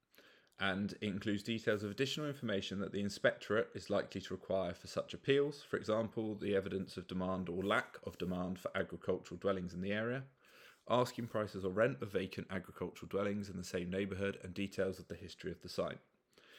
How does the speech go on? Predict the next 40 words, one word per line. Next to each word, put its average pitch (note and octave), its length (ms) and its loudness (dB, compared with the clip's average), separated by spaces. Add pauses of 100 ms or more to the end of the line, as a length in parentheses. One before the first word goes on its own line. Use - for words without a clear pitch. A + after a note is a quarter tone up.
(240)
Should D#3 220 -2
you E3+ 80 8
have D3+ 140 8
any C3+ 120 2
questions F#2 520 0
on F2 120 0
this, F#2 220 -2
please B2 320 0
do A2+ 160 0
feel G#2 240 4
free F2+ 280 0
to F#2+ 100 -8
get F#2+ 180 2
in F2+ 120 -4
contact B2 440 0
with B2+ 160 -2
me C#3 140 -2 (340)
at G2 320 -2
Alliance F2+ 420 -2
Legal. B2+ 300 2 (460)
It's - 240 -8 (100)
Josh, - 420 2 (640)
Joshua A#2 440 4 (120)
at - 260 -2
alliance F#2+ 440 2
legal E2+ 520 -2
dot - 180 0
U F2+ 140 -4
K, A#2+ 380 2 (220)
or A2 400 4
give - 200 -6
me F2+ 100 -4
a F2 40 -4
call F#2 380 -2
on F#2+ 180 -4
zero B2+ 300 4
one F2+ 320 -4 (160)
five C#3 220 -2
four E2+ 260 -4
eight F2 300 -4